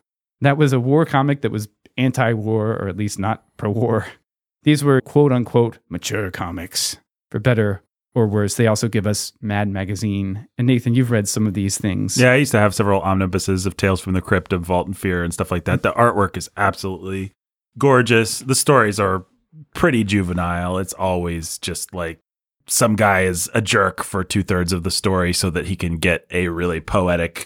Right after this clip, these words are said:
Speaker 2: gory comeuppance. Probably the most famous one is called Foul Play, and it's about a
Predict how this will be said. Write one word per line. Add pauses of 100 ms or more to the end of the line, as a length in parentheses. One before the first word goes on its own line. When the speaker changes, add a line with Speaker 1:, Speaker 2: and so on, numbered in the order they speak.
Speaker 2:
gory (420)
comeuppance.
Probably
the
most
famous
one
is
called
Foul
Play, (340)
and
it's
about (120)
a